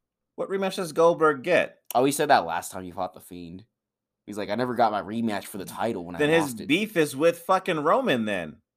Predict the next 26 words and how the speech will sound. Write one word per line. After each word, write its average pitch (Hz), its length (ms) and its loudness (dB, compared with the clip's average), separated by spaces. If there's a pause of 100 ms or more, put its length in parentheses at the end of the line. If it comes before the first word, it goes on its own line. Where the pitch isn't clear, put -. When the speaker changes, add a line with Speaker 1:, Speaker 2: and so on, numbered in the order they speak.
Speaker 2:
Yeah, 90 400 -4 (100)
but 58 140 -18 (1600)
Speaker 1:
<laughs> 262 1300 4
His 190 200 -2
beef 180 280 -4
is 156 80 -6
with 143 140 -6
Roman, 127 440 0
not 135 200 2
with 127 160 -6
fucking, 123 480 -4 (680)
uh, 107 460 2 (640)
uh, 98 320 -4
fucking 117 400 -6
Big 120 240 -6
E. 165 420 -6
Roman 160 340 -2
took 135 200 -8
the 123 60 -12
title 139 300 2
from 120 200 -4
The 95 80 -6
Fiend. 147 480 -6 (540)
Speaker 2:
Oh, 78 180 -12
well 62 120 -18
then. 78 260 -20